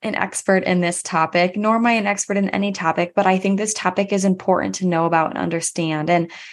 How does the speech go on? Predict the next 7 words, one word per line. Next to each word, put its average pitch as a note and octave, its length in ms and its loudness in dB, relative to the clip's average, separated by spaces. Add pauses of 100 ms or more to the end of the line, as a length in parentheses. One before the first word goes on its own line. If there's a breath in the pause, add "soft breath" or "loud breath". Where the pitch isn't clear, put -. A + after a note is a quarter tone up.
(400 loud breath)
and G3 100 2
like G3+ 160 4
I G3 80 4
said, F#3+ 260 2
there's F3+ 220 0
so G#3 460 2
many F#3 480 0